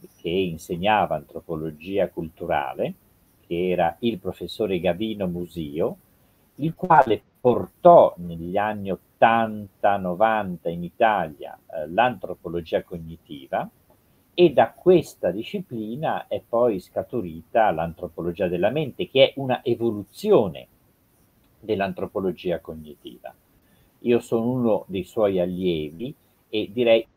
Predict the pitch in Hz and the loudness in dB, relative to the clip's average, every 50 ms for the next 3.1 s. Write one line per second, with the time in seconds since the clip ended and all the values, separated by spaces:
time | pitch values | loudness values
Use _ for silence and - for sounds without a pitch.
0 | _ - - - - - - - 120 - - 113 123 131 135 127 117 - 95 90 | _ -16 -10 -10 -10 -10 -6 -4 -6 -4 -4 -6 -6 -4 -4 -6 -6 -6 -8 -8
1 | - - 113 110 113 101 92 - - 92 92 90 90 95 95 92 92 87 - - | -6 -2 -2 0 0 -2 -4 -6 -6 -6 -6 -6 -6 -6 -4 -4 -6 -6 -10 -14
2 | _ - 82 76 64 82 82 85 82 78 - 95 92 92 90 85 85 82 78 76 | _ -6 -4 -4 -4 -4 -6 -10 -12 -6 -2 0 0 0 0 -2 -4 -10 -12 -12
3 | 69 - | -12 -12